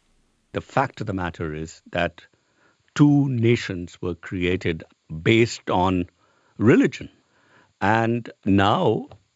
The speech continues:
in this very highly elite-driven process, a very large number of people have begun to see their faiths as religions. The constitution in India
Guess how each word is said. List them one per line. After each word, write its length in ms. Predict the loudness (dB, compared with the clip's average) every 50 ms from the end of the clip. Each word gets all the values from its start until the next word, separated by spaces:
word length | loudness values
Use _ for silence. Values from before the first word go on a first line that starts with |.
| _ _
in 300 | 0 0 2 2 0 0
this 280 | -2 -2 -2 -4 -12 -20 _ _ _ _ _ _ _
very 320 | 0 0 2 2 0 -2
highly 680 | -2 -4 -6 -4 -2 -2 0 0 0 -2 -2 -4 -6 -12 _ _ _
elite-driven 1120 | 0 0 2 0 -2 -4 -6 _ _ -4 -2 -2 0 0 -2 -2 0 -2 -2 -4 -8 -10 _ _ _ _
process, 720 | 0 2 2 2 0 -6 -12 -12 -12 -16 -20 -20 -20 -20 _ _ _ _ _ _ _ _ _ _ _ _
a 60 | -6 -6
very 480 | -6 -6 0 2 2 4 4 2 2
large 340 | 2 0 0 -2 -2 -4 -4
number 320 | -6 -6 -4 -4 -4 -4
of 160 | -6 -6 -8 _
people 400 | -10 -10 -10 -10 _ -12 -10 -8
have 220 | -10 -12 -8 -8
begun 340 | -8 -4 -2 -2 -2 -2 -4
to 160 | -4 -8 -10
see 420 | -10 -8 -4 -2 -2 0 -2 -4 -6 -10 _ -4
their 280 | -2 0 0 0 -2
faiths 460 | -4 -2 -2 -2 0 0 -4 -8 -14 -20 _ -4
as 540 | -4 -2 -2 -2 -4 -6 -8 -12 -18 -20 _ _ _
religions. 640 | 0 0 0 0 -4 -6 -12 -16 -16 -18 -20 -20 _ _ _ _ _ _ _ _ -20 _ _ _ _ _ _ -10
The 100 | -10 -10
constitution 1120 | -4 -2 -2 0 0 -4 -6 -8 _ 0 0 0 0 -2 -6 -4 -4 -2 -2 -4 -6 -8 -12 _ _
in 80 | -6 -4
India 400 | -4 -4 -4 -2 -2 -2 -2